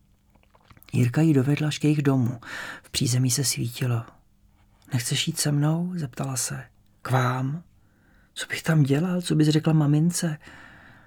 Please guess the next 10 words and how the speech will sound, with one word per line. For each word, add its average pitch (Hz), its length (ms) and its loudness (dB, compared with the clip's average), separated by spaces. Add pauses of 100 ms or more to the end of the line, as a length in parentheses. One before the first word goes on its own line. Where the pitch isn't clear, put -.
(140)
Mlčela. 123 600 -6 (580)
„Martino, 139 420 -2
já 147 120 0
jsem 160 180 0
strašně 147 520 -2
rád, 147 160 0
že 151 100 -2
jsem 156 220 0
tě 156 120 0
poznal. 151 640 -2